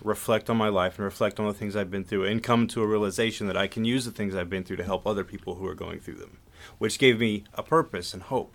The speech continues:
which is something that everybody really needs to know that they have. And, uh, if you can use something you've been through and, and know that there's other people going through it, and you can be that hope and that light for them to know that they can come through it too.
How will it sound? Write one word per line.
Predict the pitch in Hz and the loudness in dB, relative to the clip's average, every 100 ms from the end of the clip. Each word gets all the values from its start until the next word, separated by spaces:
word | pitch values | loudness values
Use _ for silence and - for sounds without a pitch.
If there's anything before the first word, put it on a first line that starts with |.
| - | -12
which | 95 - | -10 -8
is | 95 - - | -10 -12 -16
something | - 120 101 101 | -8 -6 -4 -2
that | 95 | 0
everybody | 92 98 95 92 | 0 0 0 2
really | 104 98 95 | 2 4 2
needs | 95 - - | -2 -6 -4
to | 104 | 2
know | 110 101 | 2 2
that | 87 | 0
they | 98 | -2
have. | 90 87 67 - - - - - - - - | 0 -2 -2 -12 -20 -20 -20 -20 -20 -20 -8
And, | 104 104 | -4 0
uh, | 98 | 2
if | 104 117 | 2 6
you | 151 | 4
can | 135 127 | 6 6
use | 123 117 101 - - | 6 4 2 -6 -4
something | - 131 131 | 2 4 6
you've | 117 104 | 4 2
been | 117 107 | 0 0
through | 95 92 87 90 - - - - | -2 -6 -6 -10 -16 -20 -20 -8
and, | 107 107 107 101 | -2 2 0 0
and | 113 | 2
know | 117 117 | 6 6
that | 107 | 4
there's | 107 107 | 2 2
other | 101 | 0
people | 107 101 | -2 -6
going | 95 104 95 | -2 -2 -2
through | 90 98 90 | -4 -4 -4
it, | 87 - | -6 -10
and | 104 104 | -4 -2
you | 104 | -2
can | 113 101 87 - 98 | -2 -4 -4 -10 -12
be | 95 113 | -2 0
that | 110 87 - | 2 0 0
hope | 117 110 | -4 -4
and | 101 95 | -4 -4
that | 87 | -4
light | 92 107 - | -2 -2 -4
for | 98 | -10
them | 90 123 113 | -2 0 0
to | 95 | -2
know | 98 | -4
that | 92 | -4
they | 113 110 | -2 -2
can | 110 | -2
come | - 95 | -4 -6
through | 95 85 | -6 -8
it | - | -10
too. | 80 - | -12 -14